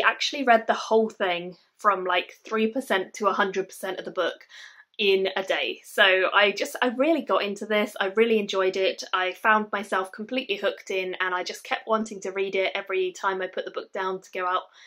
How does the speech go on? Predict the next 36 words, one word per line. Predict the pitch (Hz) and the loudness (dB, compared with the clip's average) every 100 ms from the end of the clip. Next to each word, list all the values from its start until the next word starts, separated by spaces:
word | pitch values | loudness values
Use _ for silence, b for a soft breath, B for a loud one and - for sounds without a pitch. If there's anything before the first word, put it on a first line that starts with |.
| B - | B -8
get | - | -8
a | - | -8
snack | - 196 185 - | -8 -6 -6 -6
or | 190 | -6
something, | 196 180 170 | -4 -4 -2
I | 185 | 0
would | 196 190 | 0 -2
come | - 196 | -4 0
back | 185 - | -2 -2
and | - | -8
instantly | 190 165 - 180 | -8 -8 -10 -10
start | 180 - 175 | -8 -2 -2
again. | - 180 175 180 | -2 -4 -6 0
So | 240 | 6
I | |
really | 233 247 262 | 8 10 8
do | 233 226 | 4 0
recommend | 214 - 220 202 202 | 0 -2 -4 -4 0
it. | |
I've | 185 - | 0 2
already | 262 262 247 214 | 6 6 4 -6
bought | - 214 214 | -6 -4 -4
the | 214 | -8
second | - 208 - 202 | -6 -8 -6 -6
one | 196 | -4
in | 190 196 | -4 -6
the | 196 | -6
series, | 196 214 196 202 208 | -2 0 0 -2 -2
and | 185 | -6
I | |
definitely | 190 185 - 196 190 | -6 -8 -8 -8 -6
intend | 190 185 202 190 | -10 -8 -6 -6
to | 190 | -6
get | 190 - | -6 -6
to | 240 | -2
that | 185 | -2